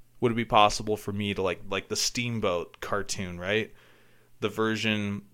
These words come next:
the original version that was released, I would imagine just that version is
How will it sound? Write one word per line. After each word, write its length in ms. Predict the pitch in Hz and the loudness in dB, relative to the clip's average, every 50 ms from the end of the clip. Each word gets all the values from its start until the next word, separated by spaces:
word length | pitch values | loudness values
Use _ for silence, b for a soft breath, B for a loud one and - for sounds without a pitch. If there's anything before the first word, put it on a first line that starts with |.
| - - _ - | -20 -20 _ 0
the 120 | 147 127 120 | 4 4 6
original 520 | 113 113 123 127 123 117 113 113 110 107 | 8 8 8 6 6 6 2 2 2 2
version 420 | 101 107 107 110 110 104 107 107 | 4 4 4 4 4 2 0 0
that 120 | 104 90 71 | 0 0 0
was 140 | 90 95 98 | -2 -4 -4
released, 640 | 90 92 90 98 104 101 90 80 - - - - - - - - | -6 -6 -4 -2 -2 -2 0 -2 -2 -2 -4 -6 -10 -12 -12 -6
I 140 | - 107 107 | -2 0 0
would 100 | 104 104 | 0 0
imagine 440 | 104 101 104 120 139 131 120 110 101 | -2 0 0 0 0 0 -2 -2 -2
just 300 | - 107 101 - 107 98 | -2 -2 -2 -2 -4 -2
that 320 | 101 92 95 95 - - | 0 0 0 -2 -4 -8
version 600 | - 92 92 101 104 104 98 95 82 80 - - - | -8 -6 -4 -4 -4 -4 -6 -8 -10 -10 -12 -12 -12
is 220 | 101 98 95 95 | -12 -10 -10 -12